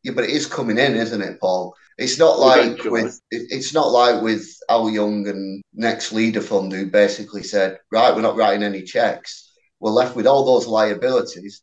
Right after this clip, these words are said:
Speaker 1: We cannot possibly settle those liabilities. So there's two options: administration or liquidation."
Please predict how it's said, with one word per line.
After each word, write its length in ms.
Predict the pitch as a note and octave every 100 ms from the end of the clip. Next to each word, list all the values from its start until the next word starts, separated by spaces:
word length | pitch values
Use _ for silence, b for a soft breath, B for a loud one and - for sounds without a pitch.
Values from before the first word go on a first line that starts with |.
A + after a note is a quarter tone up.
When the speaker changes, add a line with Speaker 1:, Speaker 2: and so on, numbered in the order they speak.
| -
Speaker 1:
We 200 | B2+ C3
cannot 520 | - C3 C3+ A2+ -
possibly 580 | - A#2+ - A2+ F#2+ G#2
settle 400 | - C3+ - A#2
those 200 | G#2+ G2
liabilities. 960 | G#2 G2+ F#2+ G2 F#2+ F#2 - F2+ F2+ - _ -
So 220 | - G#2+
there's 180 | G#2+ -
two 200 | E3 C3+
options: 680 | A2+ - - G#2 G#2 G2 F#2+
administration 880 | - A2 C3 C3 - A#2 G#2 G2 G#2+
or 80 | F#2+
liquidation." 920 | G2+ G2 - G2+ A#2 A2+ - A2 G#2+